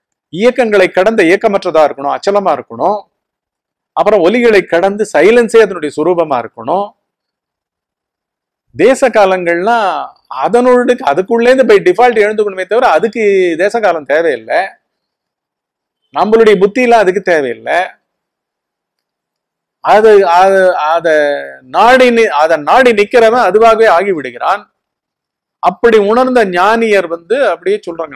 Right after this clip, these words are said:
நான் இருந்ததுன்னா இதெல்லாம் இருக்கும், அகிலமா நாடிகள் எல்லாம் உனக்கு பிரபஞ்ச தோற்றம் சத்தியமா இருக்கும், உன்னுடைய நானும் உனக்கு எக்ஸ்பீரியன்ஸை கொடுத்துக்கிட்டே இருக்கும். ஏன்னா உணர்ச்சி வந்துகிட்டே இருக்கு, ஏன்னா நீ நானை வந்து நிறுத்தல, நானை கண்டுபிடிச்சு நீ நிறுத்தல.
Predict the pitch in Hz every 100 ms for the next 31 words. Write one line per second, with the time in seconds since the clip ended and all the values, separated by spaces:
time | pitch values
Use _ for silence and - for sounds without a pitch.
0 | 135 180 226 190 175 151 151 190 190 139
1 | 151 139 127 127 123 156 156 143 131 139
2 | 156 135 123 123 214 - _ _ - 208
3 | 208 156 156 190 180 156 147 180 147 127
4 | - 139 147 127 - 143 139 104 - _
5 | _ _ _ 147 175 156 143 135 147 185
6 | 202 185 170 143 165 143 - 202 190 139
7 | 135 135 147 175 156 156 160 165 202 190
8 | _ _ _ _ _ 202 262 262 156 202
9 | 214 175 143 170 185 185 170 277 214 147
10 | 123 127 175 254 311 294 214 226 185 180
11 | 180 139 _ _ _ _ _ - 147 240
12 | 226 175 202 180 170 214 160 240 190 202